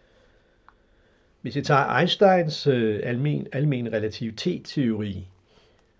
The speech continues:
så, øh, er der, øh, tale om en, måske en, en anden form for tid, fordi, og det kommer så an på, hvordan man fortolker,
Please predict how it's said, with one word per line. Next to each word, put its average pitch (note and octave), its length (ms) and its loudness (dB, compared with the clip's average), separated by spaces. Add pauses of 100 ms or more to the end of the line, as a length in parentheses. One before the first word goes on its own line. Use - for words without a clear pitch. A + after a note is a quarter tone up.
(460)
så, A#2 640 0
øh, G#2+ 60 -8 (1000)
er A2+ 200 -2
der, G2+ 200 -4 (300)
øh, - 840 -8
tale D3+ 380 4
om C#3 360 0
en, B2+ 380 -8
måske D3+ 380 -2
en, F3 180 -2 (160)
en - 220 -4
anden F3 320 0
form D3+ 300 0
for D3+ 160 -2
tid, F#3 540 0
fordi, D3+ 560 -4 (400)
og - 80 -16
det - 80 -18
kommer B2+ 200 -2
så C#3 120 0
an C3+ 120 2
på, D3+ 140 2
hvordan B2+ 280 2
man C#3+ 140 0
fortolker, C#3 840 4